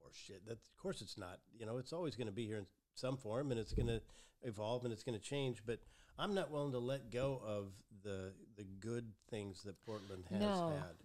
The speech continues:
Speaker 2: right.
Speaker 1: I'm not willing to just say goodbye to all that just 'cause we've had a huge influx of people from around the country or because of a shortage of cops or whatever else.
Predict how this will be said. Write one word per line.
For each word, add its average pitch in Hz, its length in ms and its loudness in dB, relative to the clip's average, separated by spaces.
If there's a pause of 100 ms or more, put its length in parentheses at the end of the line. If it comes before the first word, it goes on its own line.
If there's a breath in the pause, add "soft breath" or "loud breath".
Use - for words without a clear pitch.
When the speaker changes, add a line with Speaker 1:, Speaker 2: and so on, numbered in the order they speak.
(120)
Speaker 2:
right. 180 480 4
Speaker 1:
I'm 104 160 -2
not 113 160 -2
willing 113 260 2
to 104 60 0
just 101 260 -8
say 117 180 2
goodbye 107 400 0
to 104 100 -4
all 95 220 -4
that 95 300 -4
just - 200 -12
'cause 104 160 -4
we've 101 140 -8
had 104 160 -2
a 98 40 -2
huge 101 300 -2
influx 101 600 -4 (220)
of 92 280 -8
people 101 240 -8
from 101 200 -6
around 98 240 -2
the 95 60 -6
country 101 640 -4 (680)
or 110 140 2
because 110 520 -2
of 95 220 0
a 98 160 0 (140)
shortage 92 300 -2
of 92 120 -10
cops 107 500 0
or 110 80 -2
whatever 101 480 0
else. 95 400 -2